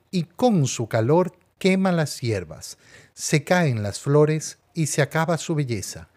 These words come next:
Así se marchitará el rico en medio de todas sus empresas.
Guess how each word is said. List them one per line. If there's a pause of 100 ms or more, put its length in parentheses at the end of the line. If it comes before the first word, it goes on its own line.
(460)
Así
se
marchitará (180)
el
rico (400)
en
medio
de
todas
sus
empresas.